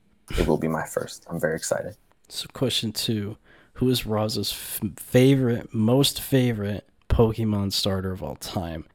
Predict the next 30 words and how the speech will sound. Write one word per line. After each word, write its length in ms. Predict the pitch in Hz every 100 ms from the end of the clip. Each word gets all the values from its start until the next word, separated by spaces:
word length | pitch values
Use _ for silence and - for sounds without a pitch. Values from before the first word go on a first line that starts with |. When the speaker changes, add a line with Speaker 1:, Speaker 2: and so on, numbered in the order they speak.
| _
Speaker 2:
We 80 | 113
have 100 | 101
Cyndaquil, 640 | - - 120 113 - 123 107
Mudkip, 520 | 104 107 - - 107 - -
Torchic, 500 | - 110 104 - 104 -
and 440 | 104 101 98 95 - -
Oshawott. 580 | 101 95 - 78 - - - _ _ _ _
I 40 | 101
don't 100 | 98
know 80 |
if 80 | 98
that's 180 | - -
how 60 | 76
you 60 |
say 260 | - 95 80
that. 300 | 78 64 - _ - -
Speaker 1:
Yeah, 140 | 92
Osh-, 340 | 82 90 85 - - _
Oshawott. 540 | - 90 - - - - - -
He 60 |
Speaker 2:
Um, 260 | 135 151 104
Speaker 1:
was 200 | 101 92
a 300 | 98 87 87 87
Gen 140 | 87 -
five 160 | 82 80
water 240 | 80 78 78
type. 280 | - - - _ _ _ - - - - -
Speaker 2:
I'm 100 | 101
going 300 | 104 98 87
with 120 | -